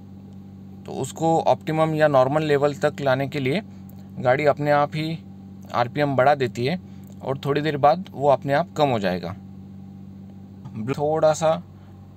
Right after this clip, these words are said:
आरपीएम कम होने लगा है, आवाज़ भी थोड़ा कम हुआ इंजन का। अभी देखिए, वन थाउजेंड तक आरपीएम आ गए,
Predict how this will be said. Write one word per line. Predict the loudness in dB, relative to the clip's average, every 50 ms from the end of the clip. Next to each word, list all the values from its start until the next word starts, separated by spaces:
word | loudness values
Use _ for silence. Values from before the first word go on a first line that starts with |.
| -20 -20 -20 -20 -20 -20 -20 -20 -20 -20 -10 -2
आरपीएम | 0 2 2 0 0 0 0 0 0 2
कम | 4 4 4 4
होने | 4 2 0 2
लगा | 0 0 2 2
है, | 0 0 -2 -6 -10 -18 -20 -20 -20 -10 -2
आवाज़ | 2 4 6 6 4 4 0
भी | -6 -4
थोड़ा | -2 2 2 2
कम | 4 4 2 2
हुआ | 2 2 0 0 0
इंजन | 0 0 -2 -2 -2 -4 -4
का। | -2 -4 -4 -4 -6 -14 -20 -20 -20 -20 -20 -20 -20 -20 -20 -20 -20 -20 -20 -20 -20 -20 -20 -20 -12 -8
अभी | -8 -6 -6 -4
देखिए, | -4 -4 -4 -6 -6 -6 -6 -4 -6 -6 -10 -14 -6 -2
वन | -2 -2 0 -2
थाउजेंड | -2 -2 -2 -2 -2 -2 -4 -2 -2
तक | -2 0 2
आरपीएम | 4 2 2 2 0 -4 -2 -2 -2 -2 -2
आ | 0 0 0
गए, | 2 0 -2 -4